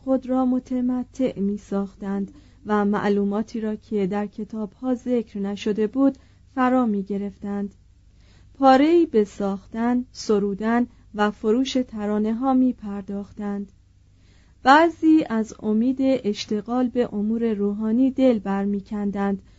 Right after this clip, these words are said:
و از راه مدیح سرائی برای اسقفان یا خاوندها روزگار می‌گذرانیدند. این جماعت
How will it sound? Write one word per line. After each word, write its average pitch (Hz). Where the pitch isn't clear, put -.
و 208
از 208
راه 226
مدیح 196
سرائی 208
برای 220
اسقفان 214
یا 226
خاوندها 214
روزگار 262
می‌گذرانیدند. 202
این 339
جماعت 226